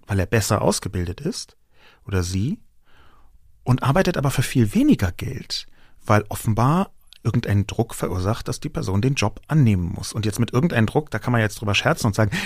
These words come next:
„Na ja, die braucht halt Geld“, aber gesellschaftlich ist das anders aufgebaut. Gesellschaftlich heißt das,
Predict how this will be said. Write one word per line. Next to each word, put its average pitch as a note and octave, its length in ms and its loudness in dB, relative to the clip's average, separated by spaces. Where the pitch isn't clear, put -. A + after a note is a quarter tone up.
„Na G2 80 2
ja, G#2+ 100 6
die A2 80 8
braucht - 320 0
halt - 160 -6
Geld“, D#3 260 4
aber A2 140 2
gesellschaftlich G#2 800 0
ist - 160 -6
das - 300 -2
anders E3+ 340 4
aufgebaut. - 580 -12
Gesellschaftlich G#2+ 680 2
heißt A#2 220 0
das, - 220 -4